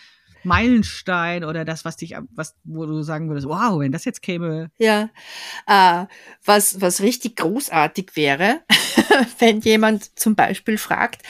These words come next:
Speaker 2: "Ach, kannst du mir jemand empfehlen, der Socken strickt?" Dass die, dass
Speaker 1: Mhm.
Speaker 2: die Leute dann sagen, "Schau nach am Textilportal." Ja?
Speaker 1: Ah,
Speaker 2: Also
Speaker 1: mhm.
Speaker 2: das quasi,
Speaker 1: Okay.
Speaker 2: das, das wäre halt schon sehr cool, wenn das Textilportal quasi die Webadresse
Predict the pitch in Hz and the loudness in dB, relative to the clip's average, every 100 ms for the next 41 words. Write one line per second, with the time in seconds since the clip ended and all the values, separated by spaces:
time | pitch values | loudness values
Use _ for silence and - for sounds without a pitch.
0 | - - - 269 - - - - 285 285 | -16 -8 0 0 0 -10 -8 0 0 0
1 | 277 254 254 269 226 226 - 262 285 220 | 0 0 2 2 2 -2 -2 0 2 2
2 | 220 - 349 277 240 226 - - 254 - | 2 2 2 2 2 0 -4 -2 0 -2
3 | - - _ _ - 226 220 190 226 233 | -6 -20 _ _ -4 -2 -2 0 0 0
4 | 233 208 240 247 240 226 240 330 _ _ | 0 0 0 0 2 2 2 -6 _ _
5 | - - 214 208 220 226 220 220 - 277 | -6 -2 0 0 -2 -4 -6 -8 -8 -8
6 | 233 202 185 190 _ _ _ - - - | -6 -4 -4 -6 _ _ _ -16 -16 -18
7 | - - 277 349 147 202 208 135 135 156 | -14 -2 -2 0 -10 -10 -10 -10 -6 2
8 | 240 247 262 254 - - 240 240 240 262 | 4 4 4 2 2 2 4 4 2 0
9 | - 226 - - - _ _ - 247 285 | 0 0 0 -4 -10 _ _ -6 0 0
10 | - - 226 214 220 220 - 185 220 - | 0 0 2 2 2 0 -4 -4 -2 -2
11 | - - - 269 254 214 202 208 214 - | -4 -8 -4 -2 0 0 -2 -2 -4 -6
12 | - 294 294 285 233 233 - 220 220 202 | -6 0 0 2 0 0 0 -2 -2 -12
13 | _ 254 277 277 277 269 - 214 233 - | _ -2 0 2 0 -4 -8 -4 -4 -2
14 | 226 208 214 - 226 214 208 | -4 -2 -4 -2 0 0 -4